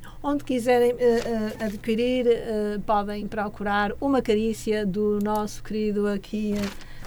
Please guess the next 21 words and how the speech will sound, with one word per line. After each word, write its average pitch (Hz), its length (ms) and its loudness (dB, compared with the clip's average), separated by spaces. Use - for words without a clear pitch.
Diogo 220 380 6
Oliveira. 185 380 -6
Quais 311 260 4
são 359 220 0
os 294 120 -4
teus 277 260 0
maiores 247 380 2
críticos? - 760 -12
Eh, 190 240 -4
já 185 140 -4
disseste, 185 260 -6
tens 185 180 -2
aí 185 80 -2
uma 185 160 0
amiga 185 300 -2
que, 175 500 -6
pronto, 190 380 -8
é 175 220 -4
uma 185 180 -2
boa 185 220 -4
crítica, 233 540 0